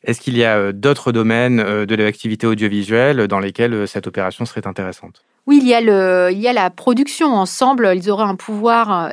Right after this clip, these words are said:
Speaker 2: T F un plus M six, un pouvoir de négociation beaucoup plus grand vis-à-vis des, des producteurs. En tout cas, c'est ce que craint le monde de la production, pas tous, mais quand même certains. C'est-à-dire de ne plus pouvoir faire jouer la concurrence entre, euh, T F un et M six.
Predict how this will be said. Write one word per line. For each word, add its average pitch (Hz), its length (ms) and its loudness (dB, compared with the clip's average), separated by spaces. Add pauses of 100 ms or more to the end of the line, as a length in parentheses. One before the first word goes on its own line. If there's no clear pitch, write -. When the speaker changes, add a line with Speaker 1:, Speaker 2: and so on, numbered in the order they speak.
Speaker 2:
T 202 120 2
F 190 80 -2
un 196 100 -2
plus 190 180 -12
M 185 120 -2
six, 302 220 -4
un 185 100 -2
pouvoir 202 280 -4
de 196 80 -4
négociation 185 680 -4 (400)
beaucoup 190 220 -6
plus 202 180 -10
grand 254 300 -2 (440)
vis-à-vis 208 500 0
des, 170 560 2
des 180 120 0
producteurs. 254 460 0
En 180 80 -2
tout 202 100 -10
cas, 247 160 -2
c'est 220 140 -6
ce - 80 -12
que 202 80 0
craint 247 320 0
le 214 120 2
monde 220 220 2
de 208 100 2
la 170 120 2
production, 208 520 -6
pas 185 120 -2
tous, 285 240 -8
mais 170 100 -6
quand 175 120 -4
même 170 140 -4
certains. 226 480 -4 (580)
C'est-à-dire 208 360 -2
de 208 80 2
ne 180 80 -2
plus 285 160 2
pouvoir 220 320 0
faire 240 180 0
jouer 226 200 2
la 175 120 2
concurrence 226 720 -2
entre, 202 280 -2
euh, 254 280 2
T 180 340 -2
F 233 120 -6
un 247 100 0
et 226 120 0
M 233 120 -2
six. - 480 -10